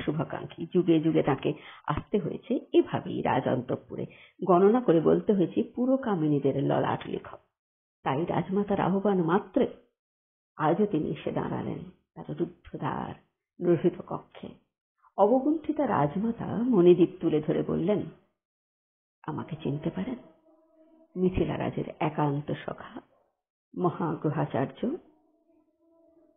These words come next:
এই অদ্ভুত আচরণে বিস্মিত হন আচার্য। রাজমাতার বিকৃত মস্তিষ্কের কথা ইতিমধ্যে কর্ণগোচর হয়েছে তার। ভয়ে ভয়ে বললেন,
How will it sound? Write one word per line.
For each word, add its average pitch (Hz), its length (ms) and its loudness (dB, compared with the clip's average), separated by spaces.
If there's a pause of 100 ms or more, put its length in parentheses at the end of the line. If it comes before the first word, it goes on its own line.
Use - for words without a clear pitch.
(240)
এই 220 80 -6
অদ্ভুত 156 460 -8
আচরণে 180 600 -8
বিস্মিত - 560 -8
হন 165 360 0
আচার্য। - 640 -6 (1000)
রাজমাতার 196 520 -4
বিকৃত 185 400 -2
মস্তিষ্কের 254 840 -4
কথা 220 400 0
ইতিমধ্যে 240 640 4
কর্ণগোচর 269 600 4
হয়েছে 285 300 4
তার। - 420 -2
ভয়ে 180 240 4
ভয়ে 196 220 8
বললেন, 202 400 4